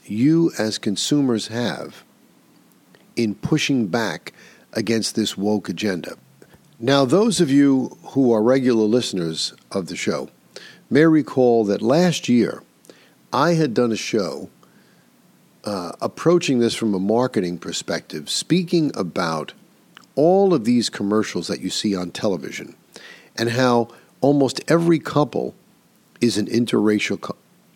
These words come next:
uh, interracial couple, a same-sex couple. Uh, you don't see same-race couples anymore,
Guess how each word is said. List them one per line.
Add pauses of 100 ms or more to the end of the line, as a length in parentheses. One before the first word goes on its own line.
(100)
uh,
interracial
couple, (440)
a
same-sex
couple. (580)
Uh, (500)
you
don't (380)
see (1040)
same-race
couples
anymore,